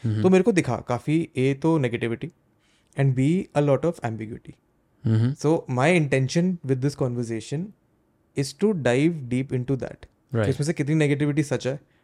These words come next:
Speaker 2: कितनी झूठ है, what is
Speaker 1: हम्म।
Speaker 2: your perspective।
Speaker 1: हम्म।
Speaker 2: तो इन सारी चीज़ों के बारे में बात करेंगे, whatever comes naturally।
Speaker 1: ठीक है।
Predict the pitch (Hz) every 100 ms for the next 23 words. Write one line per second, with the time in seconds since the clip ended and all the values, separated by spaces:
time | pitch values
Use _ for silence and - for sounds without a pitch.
0 | _ 123 131 131 117 113 117 123 117 117
1 | 113 110 117 110 - 104 - 117 - 120
2 | 107 117 156 143 135 131 123 120 113 113
3 | 117 110 120 220 175 139 135 120 113 101
4 | - - - - 104 -